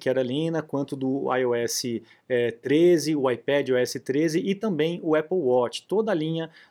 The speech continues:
da Apple teve atualização essa semana, então, eh, procure as atualizações lá nos ajustes, eh, geral, atualização de software, e lá no Mac, lá dentro das preferências do sistema, procure as atualizações, tá bom?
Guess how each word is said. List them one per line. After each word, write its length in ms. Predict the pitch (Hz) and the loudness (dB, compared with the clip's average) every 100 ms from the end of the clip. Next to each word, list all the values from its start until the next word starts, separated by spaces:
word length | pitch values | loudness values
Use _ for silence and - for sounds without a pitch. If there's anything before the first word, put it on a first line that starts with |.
| - | -6
da 200 | 131 139 | -2 0
Apple 200 | 151 156 | 0 -2
teve 260 | 147 139 | 0 0
atualização 520 | 147 147 143 139 - 139 | 0 -2 -2 -2 -2 -4
essa 180 | 151 | -4
semana, 520 | 143 147 127 139 165 170 - _ | -4 -4 -4 -2 -4 -8 -18 _
então, 420 | 135 - 143 147 147 | -8 -2 -2 -2 -2
eh, 160 | 143 127 | -2 0
procure 480 | 151 147 156 170 165 | 0 -2 2 4 4
as 60 | |
atualizações 680 | 151 156 135 131 - 135 123 | 0 0 -2 -2 -2 -4 -2
lá 140 | 127 | -4
nos 160 | 131 120 | -4 -4
ajustes, 840 | 113 117 143 165 156 - 135 - - - _ 123 | -6 -4 -2 -2 -2 -4 -6 -6 -10 -20 _ -4
eh, 320 | 117 117 113 | -2 -2 -4
geral, 560 | 107 123 117 135 135 123 | -2 -2 0 0 0 0
atualização 580 | 120 117 113 113 - 113 | -2 -4 -4 -6 -6 -8
de 60 | |
software, 640 | - 123 120 151 165 190 180 - _ | -6 -2 2 0 -2 -6 -6 -16 _
e 100 | 143 | -4
lá 180 | 139 139 | 0 0
no 80 | 147 | -2
Mac, 340 | 127 127 143 - 151 - | -2 -2 -4 -4 -4 -2
lá 320 | 135 123 123 | -2 0 0
dentro 260 | 120 127 135 | -4 -6 -4
das 120 | 127 | -4
preferências 580 | 135 127 120 123 135 123 | -4 -4 -4 -4 -6 -6
do 80 | |
sistema, 520 | 123 127 - 120 127 127 _ _ | -6 -8 -8 -6 -6 -8 _ _
procure 360 | - 131 - 131 | -6 -4 -2 0
as 80 | 131 | 0
atualizações, 800 | 131 131 131 143 - 107 98 - | 0 -2 0 -2 -4 -12 -14 -12
tá 100 | 104 | -4
bom? 340 | 127 196 202 | 0 0 -2